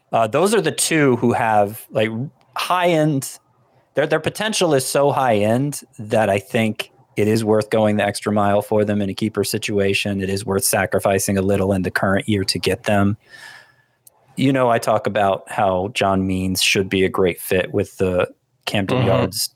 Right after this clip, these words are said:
Speaker 1: the new dimensions there. Uh, but it's, it's not as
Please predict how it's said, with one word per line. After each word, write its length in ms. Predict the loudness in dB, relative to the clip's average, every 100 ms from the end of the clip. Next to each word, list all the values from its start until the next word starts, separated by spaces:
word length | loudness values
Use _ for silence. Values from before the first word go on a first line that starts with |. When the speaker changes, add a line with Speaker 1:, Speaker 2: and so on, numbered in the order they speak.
| _
Speaker 1:
the 80 | -2
new 140 | 0
dimensions 600 | 0 0 -2 0 0 -2
there. 420 | 0 2 2 0 -4 _ _ _ _ _ _ -4
Uh, 240 | -2 -2 -8 _
but 420 | -2 2 0 -2 _ _ _ -4
it's, 380 | -2 -2 -4 -8 _ _ _ _ _ _ _ _ _
it's 220 | -4 0 2
not 240 | 2 4
as 380 | 2 2 -4